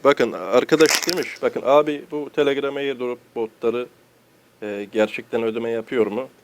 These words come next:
E, cevap verdim. Yapan da var, sahte. Yani yüzde elli, yüzde elli gibi bir şey arkadaşlar. İnternet ortamında çok, e, yani bu, e,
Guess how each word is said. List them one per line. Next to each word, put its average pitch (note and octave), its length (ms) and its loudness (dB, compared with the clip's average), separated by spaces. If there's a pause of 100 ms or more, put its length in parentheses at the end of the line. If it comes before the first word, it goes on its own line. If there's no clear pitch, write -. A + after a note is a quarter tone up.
(400)
E, A2+ 60 -6 (160)
cevap D3+ 380 4
verdim. G#2+ 300 -4
Yapan C#3 360 2
da G2+ 100 0
var, B2+ 180 -2
sahte. B2 280 -2 (260)
Yani D#3 280 4 (720)
yüzde E3 420 2
elli, E3+ 180 4
yüzde E3+ 400 4
elli D#3 200 -2
gibi B2 160 -14
bir - 40 -14
şey B2+ 180 2
arkadaşlar. A2 540 0
İnternet D3+ 560 0
ortamında D3 420 2
çok, D3+ 240 -6
e, A#2 540 -4
yani A#2+ 320 2
bu, B2 160 -8 (1160)
e, G2+ 380 -6